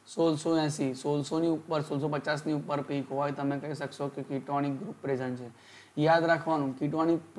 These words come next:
group લખો છો ખરા પણ તમારે molecular formula પણ જોતો રહેવાનું ભાઈ, કે ભાઈ સી સિક્સ, અ, સી સેવન એચ સિક્સ અને ઓ ટુ, અહીંયા આગળ oxygen છે તો જ અહીં ketone લખું. For example, અહીંયા ketonic group નથી આપ્યો, તમારે લખવાની જરૂર નથી ભાઈ, એ સી એચ બેન્ડિંગમાં લખી નાખો,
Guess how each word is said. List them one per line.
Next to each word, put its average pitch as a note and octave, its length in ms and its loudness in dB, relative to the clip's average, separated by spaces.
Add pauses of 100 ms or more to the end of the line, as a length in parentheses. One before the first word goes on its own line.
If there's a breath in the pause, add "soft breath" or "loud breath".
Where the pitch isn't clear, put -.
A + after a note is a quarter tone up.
(120)
group D#3 280 2
લખો D3 360 4
છો D#3+ 120 6
ખરા E3 340 6
પણ D#3+ 220 -2
તમારે D3+ 280 0
molecular D3+ 580 -4
formula D#3 540 0
પણ E3 300 0
જોતો D3 320 0
રહેવાનું C#3 400 0
ભાઈ, B2 120 -8 (440 loud breath)
કે D3+ 60 2
ભાઈ D3+ 180 8
સી D3+ 280 4
સિક્સ, D#3 480 2
અ, C3 300 0
સી D3 320 -4
સેવન D3 480 0
એચ C#3+ 180 0
સિક્સ D#3 300 -4
અને D#3 120 -2 (100)
ઓ D3 140 0
ટુ, C#3+ 260 0
અહીંયા C#3 220 -2
આગળ D#3 100 0
oxygen D#3 600 0
છે E3+ 200 4
તો F3+ 260 4
જ F3+ 40 6
અહીં F3+ 180 2
ketone D3+ 300 2
લખું. B2+ 260 -6 (500 loud breath)
For E3 120 6
example, D#3 400 2
અહીંયા D#3+ 160 4
ketonic D#3+ 440 2
group D#3+ 260 0
નથી F3 360 0
આપ્યો, C3+ 360 4
તમારે D3+ 280 0
લખવાની E3 360 2
જરૂર D#3+ 300 2
નથી E3 160 2
ભાઈ, C#3+ 160 0
એ D3 120 -2
સી D3+ 180 -2
એચ D#3+ 180 -2
બેન્ડિંગમાં D#3 500 2
લખી C#3 200 -2
નાખો, B2+ 240 -6